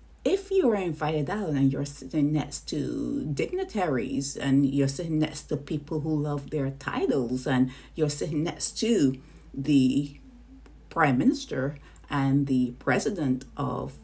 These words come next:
your nation, I think you should have enough etiquette not to look as though you're picking your tooth with your fingernail, and certainly not to have your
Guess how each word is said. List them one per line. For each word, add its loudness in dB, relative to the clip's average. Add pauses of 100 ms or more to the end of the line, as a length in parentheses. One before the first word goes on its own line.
(180)
your 2
nation, 4 (320)
I 4
think -2
you -8
should -4
have -6
enough -2 (340)
etiquette -4 (400)
not -6
to -4
look -2
as -6
though -4
you're -2
picking 0
your 2
tooth -4
with -8 (100)
your 0
fingernail, 2 (440)
and -6
certainly 0
not -6
to -12
have -6
your -4